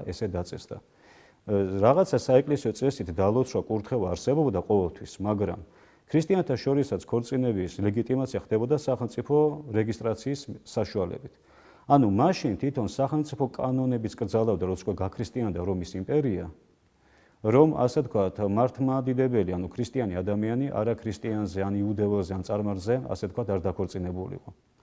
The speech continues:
დღესდღეობით, როცა უკვე ჯვრისწერის მსახურებაც არსებობს,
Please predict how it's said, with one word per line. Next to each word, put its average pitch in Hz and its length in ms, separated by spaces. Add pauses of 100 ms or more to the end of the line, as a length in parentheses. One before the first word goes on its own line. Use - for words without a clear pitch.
(500)
დღესდღეობით, 160 580
როცა 120 320
უკვე 113 120
ჯვრისწერის 123 560
მსახურებაც 107 600
არსებობს, - 540